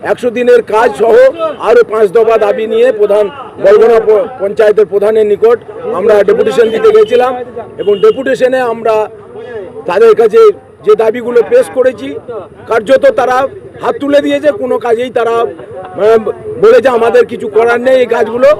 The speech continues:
যেহেতু আমাদের নয় এই জিন-, বিষয়গুলো, সেই হিসাবে আমরা কা-, ডেপুটেশন, আমরা ডেপুটেশনে আমরা সফল। গতকাল আমরা এই ডেপুটেশনকে কেন্দ্র করে এরা কার্যত ভয় পেয়ে গেছে, কারণ কা-, গতকাল আমাদের যে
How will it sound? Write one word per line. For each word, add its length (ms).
যেহেতু 240
আমাদের 380
নয় 260
এই 80
জিন-, 220
বিষয়গুলো, 600
সেই 160
হিসাবে 300
আমরা 360
কা-, 380
ডেপুটেশন, 600
আমরা 360
ডেপুটেশনে 600
আমরা 240
সফল। 320
গতকাল 560
আমরা 220
এই 120
ডেপুটেশনকে 680
কেন্দ্র 400
করে 180
এরা 380
কার্যত 420
ভয় 240
পেয়ে 180
গেছে, 280
কারণ 360
কা-, 160
গতকাল 500
আমাদের 400
যে 200